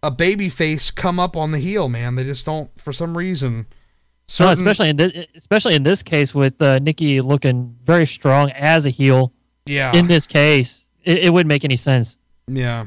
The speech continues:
Speaker 1: especially, and Stephanie's had her hands in the story too, so they'll probably wanna keep it as evil for as long as possible. <laughs>
Speaker 2: Keep it, keep it authority influenced.
Speaker 1: Yeah, of course. Yeah.
Speaker 2: Yeah.
Speaker 1: So, all right, what do you think? You agree or?
Speaker 2: Yeah, I do. I
Speaker 1: Okay.
Speaker 2: agree. Ni-,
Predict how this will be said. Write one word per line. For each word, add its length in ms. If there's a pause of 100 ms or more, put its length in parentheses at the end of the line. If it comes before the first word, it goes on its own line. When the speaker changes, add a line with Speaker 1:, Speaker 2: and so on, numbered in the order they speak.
(120)
Speaker 1:
especially, 520
and 100
Stephanie's 500
had 160
her 100
hands 260
in 80
the 80
story 320
too, 200
so 100
they'll 100
probably 260
wanna 180
keep 240
it 120 (560)
as 240
evil 480
for 200
as 80
long 240
as 120
possible. 600 (140)
<laughs> 60 (360)
Speaker 2:
Keep 160
it, 80
keep 180
it 60
authority 520
influenced. 680
Speaker 1:
Yeah, 260
of 140
course. 400
Yeah. 140
Speaker 2:
Yeah. 240 (120)
Speaker 1:
So, 400 (380)
all 160
right, 200
what 140
do 80
you 100
think? 280
You 180
agree 400
or? 240 (180)
Speaker 2:
Yeah, 200
I 100
do. 300 (200)
I 180
Speaker 1:
Okay. 120
Speaker 2:
agree. 320
Ni-, 180